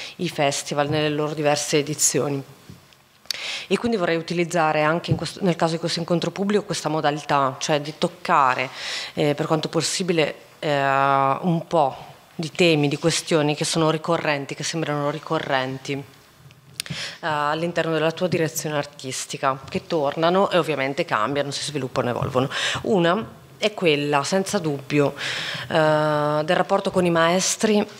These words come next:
e con la tradizione della cultura teatrale, che anche questa è già stata accennata prima da Silvio. A partire dal titolo, la prima edizione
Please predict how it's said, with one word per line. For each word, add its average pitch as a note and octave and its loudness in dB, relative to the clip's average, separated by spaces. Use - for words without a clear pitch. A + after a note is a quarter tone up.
e E3+ 4
con E3+ 0
la E3 4
tradizione D#3 0
della C#3 0
cultura C#3 -4
teatrale, C3 -2
che - -4
anche C#3+ -2
questa D#3+ -4
è - -4
già C#3 -4
stata D3 -6
accennata C#3 -2
prima C3 2
da C3+ 2
Silvio. C#3 -2
A - -4
partire F#3+ 0
dal E3+ 2
titolo, E3+ 2
la D#3+ 4
prima F#3+ 2
edizione E3 0